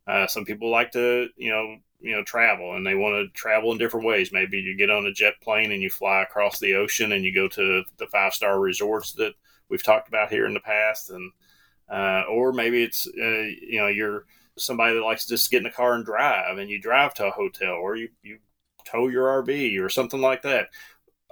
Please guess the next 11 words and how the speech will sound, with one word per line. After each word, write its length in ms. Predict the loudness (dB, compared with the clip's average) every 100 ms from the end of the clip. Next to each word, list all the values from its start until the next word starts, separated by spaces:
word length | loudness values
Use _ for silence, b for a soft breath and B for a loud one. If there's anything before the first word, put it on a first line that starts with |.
| -4
Everybody's 540 | -2 0 2 2 2 0
a 80 |
little 180 | 2 2
bit 180 | 2 2
different. 320 | 0 0 -4
So 100 | -2
we 80 | 2
w-, 220 | 2 2 0
really 280 | 2 2
try 320 | 2 0 0 0
to 180 | -4